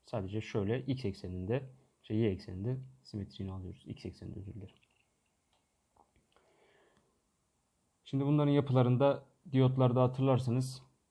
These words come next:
depletion region'larımız vardı. Bir önceki videomuzda bahse-, görürseniz zaten şurası bizim depletion region'ımızdı. Burada şurası şöyle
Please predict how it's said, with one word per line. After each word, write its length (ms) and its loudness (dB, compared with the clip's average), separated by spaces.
depletion 420 2
region'larımız 680 2
vardı. 380 -2
Bir 120 0
önceki 280 0
videomuzda 480 -2
bahse-, 320 -4
görürseniz 580 -6
zaten 260 -6
şurası 680 -6
bizim 280 -4
depletion 500 -4
region'ımızdı. 720 -8
Burada 380 -4
şurası 680 -10
şöyle 600 -4